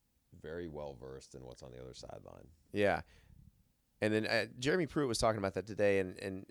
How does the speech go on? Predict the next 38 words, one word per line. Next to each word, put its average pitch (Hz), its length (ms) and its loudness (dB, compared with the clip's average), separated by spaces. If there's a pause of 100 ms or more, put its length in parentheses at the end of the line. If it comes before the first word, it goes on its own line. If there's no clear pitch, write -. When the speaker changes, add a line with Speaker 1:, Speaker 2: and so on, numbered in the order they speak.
Speaker 2:
it 110 80 -4
was 107 160 -2
interesting 117 360 -4
because 95 220 -4
he 95 80 -2
said 110 240 0
you 110 80 -4
can 107 120 -12
kinda 104 220 -2
get 92 140 -6
paralyzed 92 720 0 (580)
trying 107 220 0
to 95 40 0
think, 101 280 -2 (120)
"Okay, 107 280 0
I 101 160 2
know 113 160 2
Kirby's 113 420 -4
gonna 104 200 -4
do 101 200 -4
this 98 220 0
because 95 320 -6
he 107 100 -8
knows 98 280 -2
we're 101 120 -2
gonna 92 200 -4
do 92 180 -4
this." 87 420 0 (880)
And 101 420 2 (800)
he 117 60 -4
said, 123 180 4
"Ultimately, 123 500 2
you 101 180 -4
just 98 220 -4
gotta 107 140 4
let 92 200 -2
that 87 140 -4
go 85 300 -4